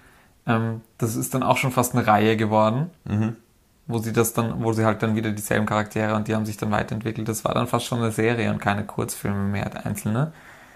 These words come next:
Speaker 1: Aber das war nicht per se Sketches, so, so auf, okay, ich, ich mach jetzt, ich mach jetzt eine,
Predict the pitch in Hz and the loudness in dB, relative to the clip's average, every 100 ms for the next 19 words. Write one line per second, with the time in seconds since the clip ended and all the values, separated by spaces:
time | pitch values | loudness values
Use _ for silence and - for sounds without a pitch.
0 | - - _ - 113 110 110 110 113 - | -20 -20 _ 4 6 10 10 8 6 0
1 | _ _ _ 117 113 127 131 135 123 123 | _ _ _ 2 6 6 6 2 4 4
2 | - 113 110 - 156 156 - 139 123 123 | 4 2 2 2 2 2 0 0 2 2
3 | 120 120 _ _ _ _ - 120 123 113 | 0 -4 _ _ _ _ -4 -2 0 0
4 | - - 120 113 - 156 - 117 110 120 | -4 -2 -2 -2 -6 -10 -2 0 0 0
5 | - - - 123 117 104 113 - - 123 | -2 -4 -8 -2 -2 0 -2 -2 -2 -4
6 | 113 110 | -2 -2